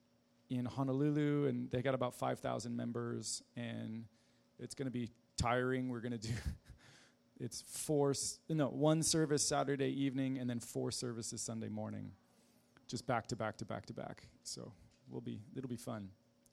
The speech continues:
And then I'm flying on to Kauai and teaching in a D T S on the Holy Spirit, which is gonna be really fun. Um, I love Kauai. If you guys have an opportunity to go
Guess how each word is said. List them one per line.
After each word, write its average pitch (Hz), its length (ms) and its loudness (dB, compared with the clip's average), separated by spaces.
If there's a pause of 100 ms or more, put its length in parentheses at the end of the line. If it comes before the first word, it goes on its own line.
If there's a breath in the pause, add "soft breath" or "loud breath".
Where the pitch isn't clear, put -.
(360 loud breath)
And 151 120 8
then 208 380 10
I'm 165 140 2
flying 175 300 8
on 165 160 6
to 160 60 0
Kauai 160 600 6 (200)
and 139 460 -2
teaching 151 480 0
in 139 340 -2
a 131 240 0
D 156 200 0
T 143 180 0
S 147 440 0
on 135 160 -2
the 127 80 -2
Holy 139 220 0
Spirit, 143 540 -2 (480 soft breath)
which - 420 -4
is 113 160 -8
gonna 127 160 -4
be 117 120 -4
really 123 340 0
fun. 117 460 -8 (180)
Um, 117 400 -6 (560 soft breath)
I 139 100 4
love 135 320 6
Kauai. 113 500 -4 (200)
If 135 120 -8
you 139 120 -4
guys 156 280 -2
have 151 120 -4
an 143 80 -6
opportunity 127 540 -8
to - 120 -12
go 117 360 -8